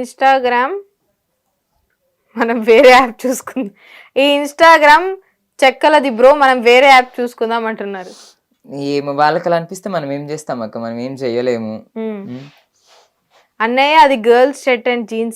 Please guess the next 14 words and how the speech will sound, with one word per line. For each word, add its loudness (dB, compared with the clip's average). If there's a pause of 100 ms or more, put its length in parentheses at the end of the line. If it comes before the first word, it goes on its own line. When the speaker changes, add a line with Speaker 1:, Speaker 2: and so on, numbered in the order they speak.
Speaker 1:
కదా, -4
గర్ల్స్, -8 (580)
గర్ల్స్ -4
మీరు -6
ఎందుకు -8
వేసుకున్నారా?" -14
అంటున్నారు. -12
Speaker 2:
లేదు, -6
అది -6
ఆ-, -6
యాక్చువల్‌గా -8
అది 2
అబ్బాయిల 2
షర్టే, -4